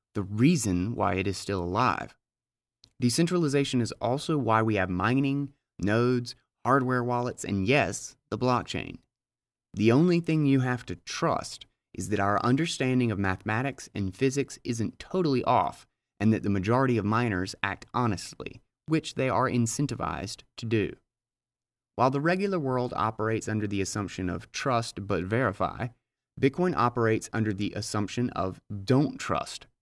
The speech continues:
verify. Satoshi made the importance of removing trust very clear in both the introduction as well as the conclusion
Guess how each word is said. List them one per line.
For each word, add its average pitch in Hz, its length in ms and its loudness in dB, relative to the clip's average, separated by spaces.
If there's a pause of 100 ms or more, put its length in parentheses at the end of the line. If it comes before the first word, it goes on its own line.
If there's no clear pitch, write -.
(100)
verify. 98 800 0 (520)
Satoshi 156 460 0
made 143 240 2
the 117 100 2
importance 113 480 -2
of 104 140 -4
removing 107 480 2
trust 101 400 -2
very 110 420 0
clear 156 560 -2 (280)
in 98 100 0
both 107 220 2
the 90 160 0
introduction 120 680 -2 (280)
as 104 160 -2
well 127 280 0
as 143 140 0
the 127 100 -4
conclusion 120 800 -2